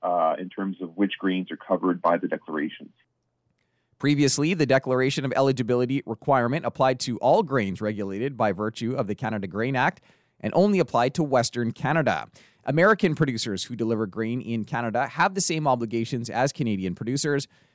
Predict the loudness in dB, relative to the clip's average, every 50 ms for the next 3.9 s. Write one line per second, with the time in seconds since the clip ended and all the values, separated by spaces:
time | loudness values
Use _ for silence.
0 | _ _ -6 -2 0 0 2 2 4 6 4 4 4 4 0 0 0 -2 -2 -2
1 | -4 -4 -4 -2 0 2 2 2 2 0 -4 -6 -10 -8 -4 -2 0 0 2 2
2 | 2 0 0 -2 -4 -4 -4 -4 -4 -4 -4 -4 -4 -4 -4 -4 -4 -4 -6 -6
3 | -6 -6 -6 -6 -6 -4 -4 -2 0 0 0 0 -2 -6 -10 -14 -20